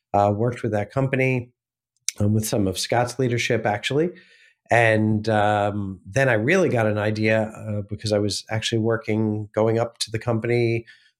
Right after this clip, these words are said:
working in the, in the conference rooms with them on different projects, and found it to be super, super interesting. Uh, one day, got a call from, uh, one of the folks from their medical team asking if I would ever be interested in,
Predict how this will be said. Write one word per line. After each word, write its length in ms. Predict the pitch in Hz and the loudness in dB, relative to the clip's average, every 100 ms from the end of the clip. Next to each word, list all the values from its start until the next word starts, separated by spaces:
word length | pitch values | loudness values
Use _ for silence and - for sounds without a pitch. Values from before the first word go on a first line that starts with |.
| - | -2
working 320 | 120 123 120 | 0 2 2
in 120 | 107 | 2
the, 160 | 107 - | 0 -2
in 100 | 98 | -8
the 80 | 101 | -2
conference 460 | 120 113 117 - | -2 0 -4 -4
rooms 220 | 117 107 | -2 -2
with 140 | 101 90 | -4 -2
them 240 | 117 120 | 2 2
on 160 | 107 107 | 0 -2
different 300 | 110 101 90 | -6 -10 0
projects, 600 | 127 127 120 113 - - _ _ _ _ - | 2 4 2 -2 -4 -14 _ _ _ _ 0
and 320 | 107 104 101 | 2 2 -2
found 320 | - 131 131 | -2 0 0
it 120 | 123 | -2
to 80 | 107 | -6
be 100 | 98 | -8
super, 460 | - - 214 165 110 | -6 -2 0 0 -2
super 320 | - - - | -4 -6 -6
interesting. 540 | 143 147 - - 73 - _ _ _ _ _ _ _ - - - _ _ _ - | -4 -2 -4 -6 -6 -8 _ _ _ _ _ _ _ -4 -4 -10 _ _ _ 0
Uh, 180 | 98 95 | 2 2
one 260 | 104 170 | 2 2
day, 280 | 151 147 143 | 2 2 2
got 140 | 139 | 2
a 40 | 117 | 0
call 380 | - 131 135 139 | 0 0 0 0
from, 640 | - 120 113 117 110 - - | 0 0 0 -2 -4 -8 -4
uh, 180 | 87 90 | -2 -2
one 240 | 107 131 | -2 0
of 160 | 117 107 | 0 -4
the 80 | |
folks 320 | 104 123 117 - | -4 -2 -2 -2
from 300 | 117 110 110 | 0 0 2
their 180 | 107 | 0
medical 360 | 107 123 151 117 | 2 0 -2 -6
team 300 | - 107 104 | -4 -2 0
asking 320 | 110 - 107 | 0 -2 -4
if 140 | 101 110 | -2 0
I 80 | |
would 100 | 107 | 0
ever 220 | 107 104 104 | 0 -2 -6
be 120 | 107 | -6
interested 720 | 127 143 - 113 110 107 104 104 - | -4 -4 -4 -4 0 0 0 -4 -2
in, 580 | 104 101 104 101 104 | -2 -2 -4 -6 -8